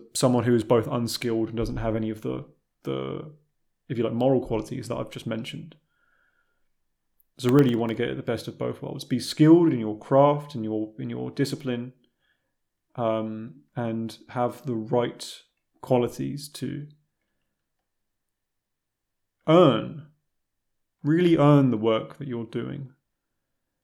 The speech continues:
And you earn something beyond the, the money that's there, right? Because as we all know, if we zoom out and think of what life is really for,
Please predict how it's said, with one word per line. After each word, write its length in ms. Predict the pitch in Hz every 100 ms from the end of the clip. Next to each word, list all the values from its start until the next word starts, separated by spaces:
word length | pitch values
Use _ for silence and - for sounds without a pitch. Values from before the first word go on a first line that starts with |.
| _ _ -
And 180 | 131
you 160 | 123 135
earn 300 | 147 156 156
something 480 | 139 127 127 131 127
beyond 840 | - 123 147 147 117 131 135 - - _ _ -
the, 260 | 123 123 127
the 220 | 127 120
money 580 | 113 120 123 120 135 - _ _ _ _ _ _ _ _ _ _ _ _ _ -
that's 160 | 151
there, 300 | - 143 135 - _
right? 240 | 165 - - _ _ _ _ _ _ _ _ _ _ -
Because 240 | 131 139
as 220 | 143 139
we 80 | 135
all 160 | 127 123
know, 220 | 123 120
if 340 | 113 131 127
we 100 | 127
zoom 260 | 117 127 131
out 220 | 123 120
and 100 | 123
think 200 | 110 113
of 100 | 110
what 180 | 110 123
life 240 | 117 113
is 120 | 117
really 240 | 107 110 107
for, 580 | - 156 151 113 127